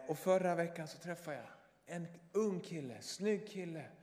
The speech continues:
från, med rötterna i Sydamerika, som berättade att i sin nöd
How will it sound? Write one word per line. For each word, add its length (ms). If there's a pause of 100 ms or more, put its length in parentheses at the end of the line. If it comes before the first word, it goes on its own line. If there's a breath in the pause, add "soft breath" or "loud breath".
(420 loud breath)
från, 280
med 100
rötterna 560
i 200
Sydamerika, 920
som 200
berättade 380
att 80
i 60
sin 300
nöd 440